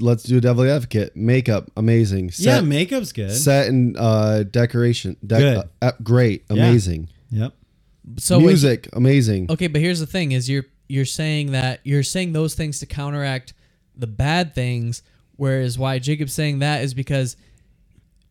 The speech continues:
Speaker 3: in order to be a five-star film, it should have everything be excellent.
Speaker 1: And it does.
Speaker 3: Whereas he's saying there's bad things, but there's also good things.
Speaker 2: Like, I still think
Speaker 3: So
Speaker 2: this
Speaker 3: you're
Speaker 2: is a
Speaker 3: th-, you're saying
Speaker 2: really
Speaker 3: that
Speaker 2: good
Speaker 3: everything he says is
Speaker 2: I still
Speaker 3: bad
Speaker 2: love
Speaker 3: is,
Speaker 2: this
Speaker 3: is
Speaker 2: movie.
Speaker 3: amazing in this movie
Speaker 2: Yeah.
Speaker 3: because it's a five-star film.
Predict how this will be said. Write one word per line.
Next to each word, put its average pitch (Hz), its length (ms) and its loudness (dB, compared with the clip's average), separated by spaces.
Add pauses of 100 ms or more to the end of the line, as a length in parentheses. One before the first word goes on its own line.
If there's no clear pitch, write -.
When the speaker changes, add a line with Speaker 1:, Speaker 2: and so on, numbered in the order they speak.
(360)
Speaker 3:
in 170 140 2
order 214 240 0
to 196 80 -2
be 180 220 -2
a 156 100 0
five-star 160 840 -2
film, 156 320 0
it 151 40 0
should 156 180 -4
have 135 200 -6 (140)
everything 156 760 0
be 120 400 -2
excellent. 120 460 -2
Speaker 1:
And 107 80 0
it 98 80 -2
does. 107 140 4
Speaker 3:
Whereas 143 320 2
he's 185 280 -4
saying 147 520 -2 (460)
there's 135 340 0
bad 143 320 -2
things, 151 260 -4
but 135 160 -4
there's 131 160 -6
also 131 260 -4
good 117 220 -8
things. 110 380 -10
Speaker 2:
Like, 165 220 0
I 160 160 0
still 214 360 -4
think 214 200 -2
Speaker 3:
So 170 80 6
Speaker 2:
this 185 100 4
Speaker 3:
you're 240 100 4
Speaker 2:
is 202 120 0
a 226 120 0
Speaker 3:
th-, - 60 -12
you're 196 180 0
saying 156 160 2
Speaker 2:
really 190 200 4
Speaker 3:
that 190 100 0
Speaker 2:
good - 80 2
Speaker 3:
everything 226 240 -2
he 208 200 -4
says 190 220 -2
is 147 60 0
Speaker 2:
I 180 80 2
still 156 160 0
Speaker 3:
bad 151 220 0
Speaker 2:
love 185 240 0
Speaker 3:
is, 175 60 -6
Speaker 2:
this 190 200 0
Speaker 3:
is 156 220 2
Speaker 2:
movie. 135 80 2
Speaker 3:
amazing 151 420 0
in 120 100 -4
this 117 160 -6
movie 143 140 -2
Speaker 2:
Yeah. 247 160 0
Speaker 3:
because 143 180 0
it's 127 120 -6
a - 20 -14
five-star 139 440 -4
film. 123 380 -6